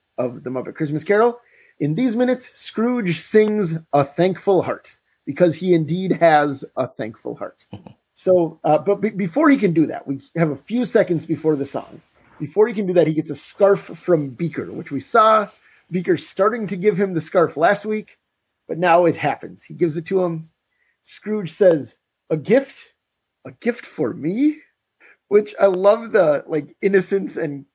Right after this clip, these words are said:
guilelessness of Scrooge. Like, Scroo-, when's the last time he got a gift?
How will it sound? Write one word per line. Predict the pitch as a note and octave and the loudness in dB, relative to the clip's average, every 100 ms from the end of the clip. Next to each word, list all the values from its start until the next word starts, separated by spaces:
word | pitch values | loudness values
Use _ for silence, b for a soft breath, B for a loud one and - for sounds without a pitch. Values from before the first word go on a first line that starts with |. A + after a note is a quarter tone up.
| - | -4
guilelessness | F#3+ F3 F3 D3+ C#3 D#3+ C3 - | 2 4 4 2 -2 -6 -10 -8
of | C3 | -10
Scrooge. | - - D#3 C#3 | -12 -8 -6 -4
Like, | F#3+ E3 | -6 -6
Scroo-, | - E4 - A#3+ - | -8 -6 -4 -6 -2
when's | A#3 G#3+ | -2 2
the | |
last | A3+ - | 2 2
time | G#3+ | 0
he | G3+ | 2
got | G3 | 2
a | |
gift? | C#3+ - | 2 -6